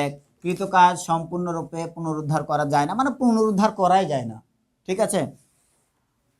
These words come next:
এবার বলো সংরক্ষণশীল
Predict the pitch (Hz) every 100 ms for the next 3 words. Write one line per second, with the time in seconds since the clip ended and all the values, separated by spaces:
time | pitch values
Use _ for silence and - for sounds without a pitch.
0 | _ _ _ _ _ _ _ - 220 233
1 | 220 214 185 175 202 - 196 202 214 214
2 | 226 208 233